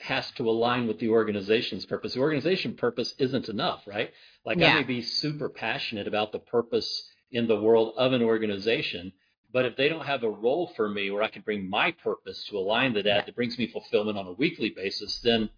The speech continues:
Speaker 1: I'm gonna be kinda detached from productivity, right? Or
Speaker 2: Yeah.
Speaker 1: engagement or effectiveness or love Josh person's word, loyalty, employee loyalty,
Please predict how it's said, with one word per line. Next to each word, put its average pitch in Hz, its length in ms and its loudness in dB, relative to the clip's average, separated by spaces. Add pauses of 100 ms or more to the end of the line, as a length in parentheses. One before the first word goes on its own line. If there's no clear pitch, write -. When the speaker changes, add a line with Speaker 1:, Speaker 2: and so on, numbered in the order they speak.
(500)
Speaker 1:
I'm 214 140 -6
gonna 196 120 -2
be 170 180 -2
kinda 143 320 0
detached 135 640 -2 (220)
from 110 400 -2 (720)
productivity, 120 680 0 (120)
right? 117 320 -2
Or 110 260 2
Speaker 2:
Yeah. 123 60 0
Speaker 1:
engagement 143 580 6
or 110 120 2
effectiveness 123 720 -2
or 104 260 0 (280)
love 110 220 2
Josh 107 300 2
person's 107 400 -2
word, 98 220 -4 (100)
loyalty, 135 420 0 (100)
employee 104 300 2
loyalty, 117 360 -2